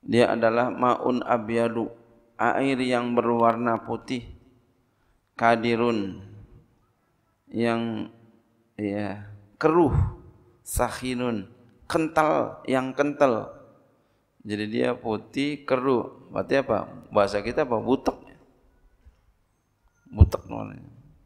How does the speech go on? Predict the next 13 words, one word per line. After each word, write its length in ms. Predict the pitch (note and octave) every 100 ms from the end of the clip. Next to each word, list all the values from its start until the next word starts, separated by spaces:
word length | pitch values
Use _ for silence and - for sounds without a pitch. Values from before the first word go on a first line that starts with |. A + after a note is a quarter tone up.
| _ _ _ _ _ _ _ _ _ _ _ _ _ -
Sakhin, 720 | - A2 - E3 D#3 C3+ - - - _
kental. 640 | - C3 B2 A#2+ A2 - - _ _ _ _ _ _ _ _ -
Jadi 180 | G#2 G#2+
dia 480 | A2 A2+ B2+ C3 C3+ - -
kental, 640 | B2 A2 - B2+ E3+ G3+ - - -
putih, 480 | - - - D3+ - - -
butek, 400 | - B2 - - - -
ya. 240 | A2 G2+ - - _ _
Jadi 240 | - G#2+ A#2+
putih, 480 | A#2 A2 - -
butek-butek. 640 | - G#2+ G#2+ - - - - - - - _ _ _ _ _ _ _ _ _ _
Hmm. 320 | G#2 G2 G#2 G2+ A#2 _ _ _ _ _ _ _ _ _ -
Wadi, 400 | G#2 G#2 G#2